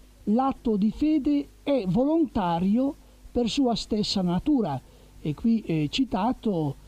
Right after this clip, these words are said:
significati-, significativamente una espressione del Concilio Vaticano secondo nel documento Dignitatis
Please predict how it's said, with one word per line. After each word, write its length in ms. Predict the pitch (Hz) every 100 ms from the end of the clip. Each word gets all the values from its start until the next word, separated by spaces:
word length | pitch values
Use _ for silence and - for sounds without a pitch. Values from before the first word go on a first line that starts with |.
| - - -
significati-, 760 | - 202 190 190 208 185 196 -
significativamente 960 | - 190 185 190 185 208 190 247 226
una 240 | 190 170 160
espressione 480 | 160 - 170 262
del 160 | 240 170
Concilio 320 | - 170 233
Vaticano 460 | 180 165 170 196 196
secondo 380 | 269 262 330 277
nel 80 |
documento 720 | 190 226 240 202 247 247 202 -
Dignitatis 800 | 180 285 240 180 156 - 175